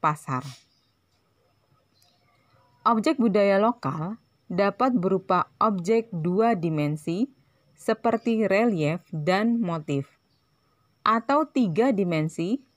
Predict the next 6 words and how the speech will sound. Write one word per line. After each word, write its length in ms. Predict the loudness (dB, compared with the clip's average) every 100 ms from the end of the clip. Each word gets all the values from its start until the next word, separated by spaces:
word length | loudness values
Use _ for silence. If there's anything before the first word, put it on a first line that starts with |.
| _ _
seperti 480 | -6 -4 -2 0 0
bangunan, 680 | 2 2 0 0 0 -2 -4 _ _ _ _ _ 0
alat 320 | 2 2 0
musik, 480 | -4 -2 -4 -4 _ _ _ -6
dan 460 | -2 0 0 -2 -4
senjata. 760 | -4 -2 0 -2 -2 -6 -6